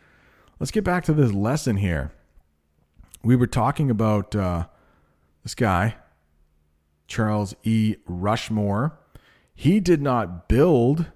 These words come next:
he did not sculpt Mount Rushmore. They just took his name because he discovered gold there.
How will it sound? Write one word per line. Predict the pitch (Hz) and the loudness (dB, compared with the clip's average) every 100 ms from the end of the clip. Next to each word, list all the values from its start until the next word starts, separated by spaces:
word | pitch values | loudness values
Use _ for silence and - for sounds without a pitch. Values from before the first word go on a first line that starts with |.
| _ _ _ _ _ _ | _ _ _ _ _ _
he | - 143 | -2 0
did | 135 117 | 2 0
not | 117 90 | 0 -4
sculpt | - - - - 135 143 - - - _ _ _ _ - | -8 -10 -8 -4 -2 -2 -4 -18 -20 _ _ _ _ -6
Mount | 110 95 | -4 -4
Rushmore. | 98 101 - 98 104 165 - _ - _ _ _ - | -4 -6 -6 -4 -4 -6 -12 _ -20 _ _ _ -8
They | 180 | -2
just | 165 127 - | 0 0 0
took | 113 | -2
his | - 98 | 0 -2
name | 95 95 95 95 92 _ _ _ - | 0 0 0 -2 -6 _ _ _ -20
because | 120 - 92 | -8 -4 -4
he | 101 | -2
discovered | 95 85 - 95 87 85 73 | -4 -6 -6 -6 -4 -6 -8
gold | - 87 92 85 | -4 -4 -4 -4
there. | 78 73 67 | -4 -4 -6